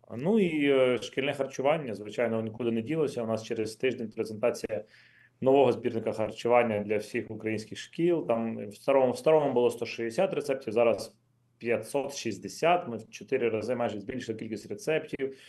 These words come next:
зробили всі нові сучасні підходи, і це буде презентація з першої леді, з усіма міністрами. Це те, над чим ми працюємо. А також ми беремо одну школу, і в цій школі будемо реалізовувати це харчування для того, щоб всі побачили, як воно буде.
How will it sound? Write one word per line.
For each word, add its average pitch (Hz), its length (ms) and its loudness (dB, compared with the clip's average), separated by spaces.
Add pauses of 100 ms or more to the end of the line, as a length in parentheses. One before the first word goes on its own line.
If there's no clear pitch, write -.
(200)
зробили 113 520 0
всі 117 220 -4
нові 117 200 -2
сучасні 113 380 -8
підходи, 139 520 -2
і 139 180 -2
це 135 220 -6
буде 110 140 -4
презентація 110 560 -2
з - 40 -14
першої 139 360 -4
леді, 147 140 -2
з 110 40 -6
усіма 110 240 -8
міністрами. 123 480 -6
Це 131 280 -2 (380)
те, 135 100 0
над 123 100 2
чим 123 120 -2
ми 123 80 0
працюємо. 151 400 0
А - 40 2
також 135 280 0
ми 123 100 0
беремо 117 380 2
одну 110 160 0
школу, 175 360 0
і 123 60 2
в 104 60 -4
цій 104 120 -10
школі 135 300 -2
будемо 113 480 -2 (100)
реалізовувати 117 560 4
це 107 120 -8
харчування 147 480 -2
для 113 60 0
того, 113 180 0
щоб 104 120 -10
всі - 120 -14
побачили, 107 480 -2
як 113 220 -4
воно 101 260 -6 (180)
буде. 85 240 -18